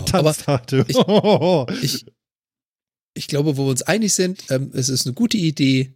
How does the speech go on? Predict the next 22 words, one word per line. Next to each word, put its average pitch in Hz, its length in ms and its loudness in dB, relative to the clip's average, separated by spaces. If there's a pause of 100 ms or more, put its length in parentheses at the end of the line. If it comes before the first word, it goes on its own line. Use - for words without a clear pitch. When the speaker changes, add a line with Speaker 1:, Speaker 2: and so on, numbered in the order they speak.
(160)
Speaker 1:
Warntechnologien 135 1200 -2
up-to-date 131 560 -2
zu 160 120 0
halten 135 460 -2 (120)
und 135 240 2
nicht - 300 -4
auf 120 400 2
Sirenen 131 440 2
zu 123 160 0
bauen, 120 260 0
die 113 100 -6
so 110 100 -2
vor 127 160 -2
achtzig - 300 -6
Jahren 107 160 -2
aufgestellt - 540 -2
wurden 135 220 2
und - 160 -8
man 120 120 -8
passt's - 340 -6
nicht 123 160 -4
an. 226 180 0